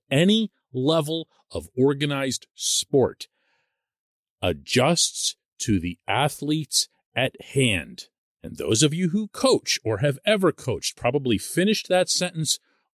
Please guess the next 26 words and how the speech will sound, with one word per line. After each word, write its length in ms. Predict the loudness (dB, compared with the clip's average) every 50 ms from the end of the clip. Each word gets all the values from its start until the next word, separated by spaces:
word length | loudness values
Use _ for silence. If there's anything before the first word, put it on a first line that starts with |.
| _ _ _ _
lip 360 | _ -2 0 4 4 4 4 2
syncing 460 | 2 2 2 2 0 0 -2 -2 -2
right 280 | 0 2 4 4 4 4
along 380 | 2 0 0 -2 -4 -2 0
with 240 | 0 0 0 -2 -6
me. 220 | -12 -14 -14 _ _ _ _ _ _ _ _ _ _
You 240 | -2 0 4 6 4
adjust 680 | 4 4 2 2 4 4 6 6 4 4 2 -2 -6 -16 _ _ _
to 180 | -4 0 0 2
the 220 | 2 0 -4 -4 -4 -2
athletes 640 | 0 0 0 -2 -4 -6 -8 -6 -6 -4 -2 -4 -4 0
at 280 | -2 -2 -2 -2 -4 -2
hand. 560 | 0 2 4 4 2 2 -2 -6 -12 -16 -18 -18 _ _ _ _ _ _ _ _ _ _ _ _ _ _ _ _ _ _ _ _ _ _ _
You 160 | 0 2 4
don't 220 | 4 4 2 0
try 360 | -4 -4 -2 -2 0 0 0 -2
to 200 | -2 -2 -2 -2
make 440 | -2 0 0 2 2 2 2 0
them 480 | -6 -6 -2 -2 0 0 0 -2 -4 -4 -6 _ _ _ _ _ _ _ _
into 280 | -6 -6 -4 -4 -2 -2
something 560 | 0 2 2 2 2 0 -2 -2 -2 -2 -2
that 200 | -2 -6 -8 -6
works 400 | 0 2 2 2 4 0 -4 -4
with 220 | -6 -10 -10 -12 _
your 600 | _ _ _ -20 -4 0 2 2 2 2 0 0
system 680 | 2 2 4 4 4 4 2 0 -2 -6 -12 -12 -16